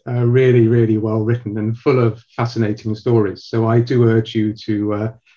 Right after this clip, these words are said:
to take a look at this book. Let me explain what we're going to do, uh, tonight.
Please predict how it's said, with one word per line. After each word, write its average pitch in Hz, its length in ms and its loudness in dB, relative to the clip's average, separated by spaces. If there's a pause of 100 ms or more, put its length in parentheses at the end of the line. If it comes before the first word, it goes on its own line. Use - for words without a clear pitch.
(280)
to 120 100 -4
take 113 260 -2
a - 20 2
look 110 200 -2
at 104 80 -6
this 104 160 -6
book. - 340 -4 (1040)
Let 180 380 -2
me 196 100 4
explain 131 720 0
what 120 160 2
we're 120 100 2
going 110 320 2
to - 140 -10
do, 113 420 0
uh, 107 420 -6
tonight. 101 480 -4